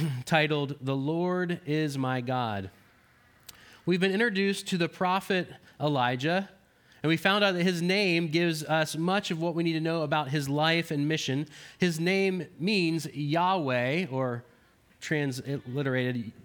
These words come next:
"Lord, is my God." Yahweh is my God, the special covenantal name that God gave to his people. Elijah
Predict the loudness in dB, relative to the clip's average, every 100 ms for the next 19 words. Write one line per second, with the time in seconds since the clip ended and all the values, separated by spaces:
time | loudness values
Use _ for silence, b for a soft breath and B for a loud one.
0 | -8 -2 0 0 -2 -2 -4 -2 -2 -2
1 | 0 0 0 -4 -4 0 0 2 0 0
2 | 0 0 0 0 0 0 2 0 0 -2
3 | -4 B B -6 0 0 0 -2 0 0
4 | 2 0 0 0 2 2 2 0 0 0
5 | 0 0 -2 -2 0 0 0 -4 -2 0
6 | 0 -4 B B -4 -2 -2 -2 -4 -4
7 | -10 _ B B 0 2 4 2 2 2
8 | 2 0